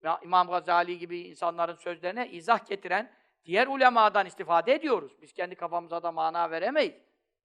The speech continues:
Onun için buyuruyor ki burada, şeriat ilimlerinden ne biliyorsun? Amel ettin mi? Ahlak ilimleri, sinirlenme, kin tutma.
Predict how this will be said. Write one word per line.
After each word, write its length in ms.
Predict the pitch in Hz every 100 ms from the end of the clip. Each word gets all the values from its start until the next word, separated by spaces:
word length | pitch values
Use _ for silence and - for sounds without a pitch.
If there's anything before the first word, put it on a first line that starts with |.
| _ _ _ _ _ _ _ -
Onun 160 | 196
için 200 | 214 214
buyuruyor 300 | 196 233 330
ki 120 | 320 269
burada, 360 | 233 180 117 _ _ _ _ _
şeriat 460 | _ 156 165 214 220
ilimlerinden 680 | 247 247 247 240 240 254 254
ne 140 | 285
biliyorsun? 360 | 262 226 214 262
Amel 300 | 202 220 247
ettin 300 | 254 277 254
mi? 260 | 170 117 _ _ _ _ _
Ahlak 440 | - 202 233 311 302
ilimleri, 600 | 269 247 220 202 220 _ _ _ _ _ _ _ _ _ _ _ _ _ _ _
sinirlenme, 880 | _ 185 240 269 285 269 233 240 _ _ _ _ _ _
kin 240 | - 254 -
tutma. 600 | 311 - 226 233 -